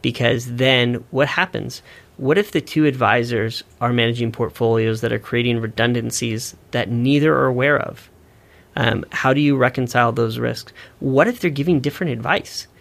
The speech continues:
What if somebody wants to understand how or when to take Social Security and one has a very different opinion than the other? I think that there is something to be said of the wisdom and counsel of many,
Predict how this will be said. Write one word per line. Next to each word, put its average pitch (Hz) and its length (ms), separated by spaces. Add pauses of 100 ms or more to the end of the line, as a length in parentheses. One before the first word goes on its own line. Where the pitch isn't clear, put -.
(220)
What 127 120
if 143 60
somebody 156 240
wants 143 280
to - 80
understand 127 640
how 127 400
or 120 340
when 120 240
to 123 60
take 123 200
Social 123 300
Security 120 480
and 107 160
one 123 140
has 131 200
a 135 80
very 123 340
different 120 300
opinion 113 540
than 120 260
the 113 140
other? 110 280 (520)
I 139 160
think - 540
that 131 160
there 135 180 (160)
is 170 280
something 147 320
to 135 60
be 131 120
said 120 540
of 123 540
the 135 80
wisdom 123 380
and 113 100
counsel 113 420
of 107 80
many, 123 360